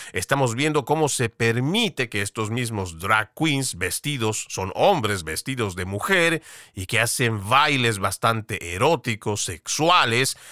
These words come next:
enfrente de los niños y lo hacen ya sea en las escuelas, lo mismo que en las bibliotecas. Así que usted no vaya a creer que por el hecho de que hay estados que son relativamente conservadores o que son <laughs> relativamente republicanos,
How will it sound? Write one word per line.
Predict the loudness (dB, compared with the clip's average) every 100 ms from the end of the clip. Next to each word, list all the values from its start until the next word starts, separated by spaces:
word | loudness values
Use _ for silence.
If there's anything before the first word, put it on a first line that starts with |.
| -8
enfrente | -4 -4 0 2 2 2 2
de | 2
los | 0 0
niños | 0 2 2 0 0
y | -2
lo | 4
hacen | 4 4 0 0
ya | -2
sea | 0 2
en | 2
las | 2 0
escuelas, | -4 0 4 6 6 4 0
lo | -4 -4
mismo | -2 -4 -2 -4 -4
que | -4 -6
en | -4
las | 0 0 -2 -14
bibliotecas. | -12 -8 -6 -6 -6 -8 -6 -6 -6 -8 -8 -10 -12 -4
Así | -2 -2 -2
que | -4
usted | 0 0
no | 2 2
vaya | 2 2 2 0
a | -2
creer | -2 2 2 2
que | 0 -2
por | 0 0
el | 0
hecho | 0 0
de | -2 -2
que | -2
hay | 0 0 -4 -10 -8
estados | -6 -4 2 4 4 0
que | -4
son | 0 2 2 -2
relativamente | 2 4 6 6 4 4 2 4 2 2 0
conservadores | 0 0 0 2 4 6 4 2 -4
o | -10
que | -6
son | -2 -2
<laughs> | 0
relativamente | -2 2 0 0 0 2 2 0 0 -4
republicanos, | -4 -2 -2 -2 2 4 6 4 0